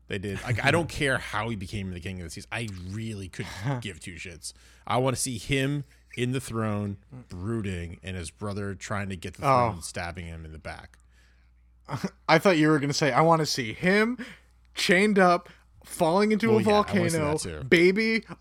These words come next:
Speaker 2: also chained up,
Speaker 1: Chopping
Speaker 2: falling
Speaker 1: off his
Speaker 2: into a
Speaker 1: own hand
Speaker 2: volcano."
Speaker 1: to save his baby.
Speaker 2: <laughs>
Speaker 1: Like, that's the kind,
Speaker 2: Getting a sweet
Speaker 1: that's
Speaker 2: hook.
Speaker 1: the badass Aquaman that I want. He's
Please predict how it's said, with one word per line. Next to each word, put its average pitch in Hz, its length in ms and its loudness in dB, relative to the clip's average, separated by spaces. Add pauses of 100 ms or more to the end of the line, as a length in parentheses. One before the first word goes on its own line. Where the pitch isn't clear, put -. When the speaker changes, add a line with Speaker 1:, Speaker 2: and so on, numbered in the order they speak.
Speaker 2:
also 196 420 8
chained 214 360 4
up, 196 220 4
Speaker 1:
Chopping 151 420 4
Speaker 2:
falling - 20 4
Speaker 1:
off 143 200 8
his - 140 6
Speaker 2:
into - 60 6
a - 180 4
Speaker 1:
own 208 140 6
hand 147 260 -2
Speaker 2:
volcano." 185 120 -6
Speaker 1:
to 110 100 0
save 92 220 -2
his 85 140 -10
baby. 80 420 -16
Speaker 2:
<laughs> - 480 -6
Speaker 1:
Like, 92 140 -6
that's 156 300 -2
the 175 80 -2
kind, 143 240 2
Speaker 2:
Getting 135 180 2
a 127 60 -2
sweet - 240 -4
Speaker 1:
that's 151 220 2
Speaker 2:
hook. 214 180 6
Speaker 1:
the 131 60 2
badass 98 500 0
Aquaman 85 480 -8
that 80 100 -8
I 80 160 -10
want. 76 360 -12
He's 95 420 -8